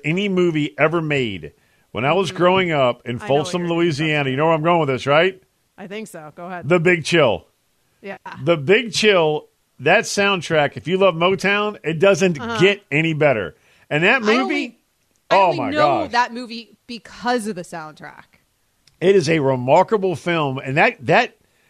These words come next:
Speaker 1: that cast, it's a, it's Canton,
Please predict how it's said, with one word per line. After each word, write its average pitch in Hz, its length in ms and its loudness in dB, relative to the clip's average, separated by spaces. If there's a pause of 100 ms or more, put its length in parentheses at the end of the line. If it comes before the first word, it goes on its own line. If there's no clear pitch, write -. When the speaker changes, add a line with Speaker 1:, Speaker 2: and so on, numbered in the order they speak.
(200)
Speaker 1:
that 190 220 2
cast, 196 640 -2 (760)
it's 202 280 2
a, 170 420 0 (1300)
it's 170 160 0
Canton, 127 640 -4